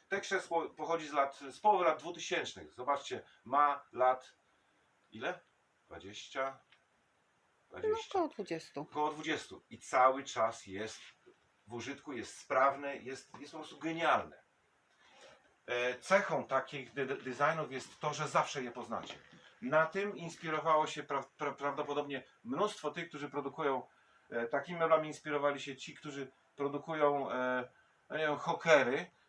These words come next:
Speaker 1: ale to nigdy nie będzie to samo. Naprawdę nigdy nie będzie to samo. A krzesło jest nie tylko praktyczne, zobaczcie, siedzę wysoko, mogę sobie tutaj w niezauważony sposób, o, zjechać. Świetna,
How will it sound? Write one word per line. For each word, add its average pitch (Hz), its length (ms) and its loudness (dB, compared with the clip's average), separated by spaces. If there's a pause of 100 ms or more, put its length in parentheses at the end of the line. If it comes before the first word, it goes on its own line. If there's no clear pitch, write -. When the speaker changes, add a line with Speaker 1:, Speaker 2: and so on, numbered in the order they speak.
Speaker 1:
ale 139 120 -4
to 160 140 -6
nigdy 160 300 -4
nie 147 80 -2
będzie 143 160 -10
to 135 80 -16
samo. - 380 -6 (400)
Naprawdę 156 440 -4
nigdy 151 240 -8
nie 135 80 -6
będzie 131 160 -8
to 131 80 -10
samo. - 220 -8 (420)
A 123 60 -4
krzesło 180 400 -2
jest 120 200 -4 (200)
nie - 100 -4
tylko - 420 -2 (100)
praktyczne, 113 840 0
zobaczcie, 107 320 -8
siedzę 127 280 -6
wysoko, - 640 -4 (480)
mogę 147 340 2
sobie 139 360 -2
tutaj 120 440 -4 (520)
w - 140 -18
niezauważony 143 800 -2
sposób, - 540 -10
o, - 140 -6 (400)
zjechać. 127 600 -6 (800)
Świetna, 254 640 -2